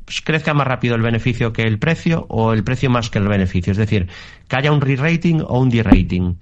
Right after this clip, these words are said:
En este caso hubo un re-rating, cada vez está más caro, porque subía más rápido el precio que los beneficios. Los beneficios crecían, pero el precio crecía más rápido. Entonces,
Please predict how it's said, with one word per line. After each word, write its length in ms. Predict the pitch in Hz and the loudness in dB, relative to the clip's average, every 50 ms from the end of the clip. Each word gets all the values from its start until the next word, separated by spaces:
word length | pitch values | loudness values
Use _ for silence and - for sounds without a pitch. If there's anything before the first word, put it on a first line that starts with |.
| - - - - - - - - - - | -12 -20 -20 -20 -20 -20 -20 -20 -8 -2
En 140 | - 127 131 | 0 2 2
este 180 | 143 143 170 151 | 2 0 0 0
caso 280 | 156 151 147 - 170 | 0 0 0 0 0
hubo 120 | 160 147 151 | 2 2 2
un 80 | 131 | 0
re-rating, 540 | 113 110 117 107 131 151 131 98 - 107 98 | 0 0 0 0 0 -2 -2 -2 -2 -2 -2
cada 160 | 92 107 107 | -2 -2 -2
vez 160 | 107 117 117 | -2 -2 -2
está 240 | 135 127 - - 127 | -4 -4 -4 -2 -2
más 220 | 123 113 104 - - | 0 -2 -2 -4 -4
caro, 280 | - 127 101 95 90 | -4 -2 -2 -2 -2
porque 240 | 85 104 95 - 107 | -4 -4 -6 -6 -6
subía 280 | - - 113 120 123 123 | -4 -2 -2 -2 0 0
más 120 | 127 123 | -2 -2
rápido 360 | 123 127 127 - 127 117 123 | -2 -4 -2 -2 -2 -2 -2
el 80 | 120 117 | -4 -4
precio 320 | 120 135 131 - - 147 | -4 -6 -4 -4 -4 -4
que 80 | - 127 | -2 -2
los 120 | 107 98 95 | -2 -2 -2
beneficios. 460 | 104 98 92 92 110 98 - 92 87 | -2 -2 -2 0 -2 -2 0 0 0
Los 100 | 87 85 | 2 2
beneficios 440 | 95 98 95 87 107 113 127 139 - | 0 0 0 0 0 2 0 0 0
crecían, 380 | - 107 87 - 123 98 90 | -2 -2 0 2 0 2 2
pero 100 | 90 95 | 0 0
el 60 | 95 | 0
precio 280 | 95 101 95 - 120 113 | 0 0 0 0 0 0
crecía 260 | 113 110 98 82 117 107 | 0 0 0 0 0 2
más 180 | 98 90 82 | 2 0 0
rápido. 420 | 82 87 87 - - - 80 82 - - - - - - - - - - | 0 0 -2 -2 -4 -6 -6 -8 -10 -12 -18 -18 -16 -16 -16 -16 -8 -4
Entonces, 580 | - 113 110 127 120 110 117 113 107 - - | -2 0 2 2 2 2 2 2 0 -2 -6